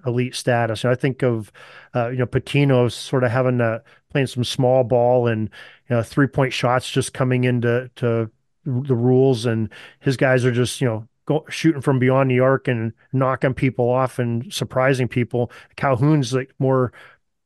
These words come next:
playing traditional paintball, you know, throwing, getting that ball down low to the big guys and, and hammering the boards. And so how did these two styles, you know, two drastically different styles of coaching, at least strategy-wise, both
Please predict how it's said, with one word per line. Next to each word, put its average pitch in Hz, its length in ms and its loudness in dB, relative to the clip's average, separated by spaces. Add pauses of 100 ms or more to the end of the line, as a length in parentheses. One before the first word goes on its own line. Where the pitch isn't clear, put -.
(280)
playing 170 200 2
traditional 135 560 0
paintball, 123 580 -2
you 117 80 0
know, 120 120 2
throwing, 127 340 -2
getting 143 160 -6
that 123 160 -2
ball 127 180 2
down 127 220 2
low 127 140 4
to 127 80 2
the 120 80 0
big 123 240 0
guys 127 380 2
and, 117 180 -4 (260)
and 123 80 -2
hammering 127 400 2
the 117 60 2
boards. 117 580 0 (320)
And 135 160 -4 (140)
so 139 100 -4
how 247 140 0
did 262 180 2
these 165 400 0 (220)
two 180 160 2
styles, 143 640 2
you 127 80 0
know, 117 40 0
two 185 280 -2 (260)
drastically 156 520 0
different 135 340 0
styles 131 480 0
of 117 160 -4
coaching, 120 640 -2 (280)
at 127 60 0
least 139 160 0
strategy-wise, 113 1000 0 (560)
both 175 260 2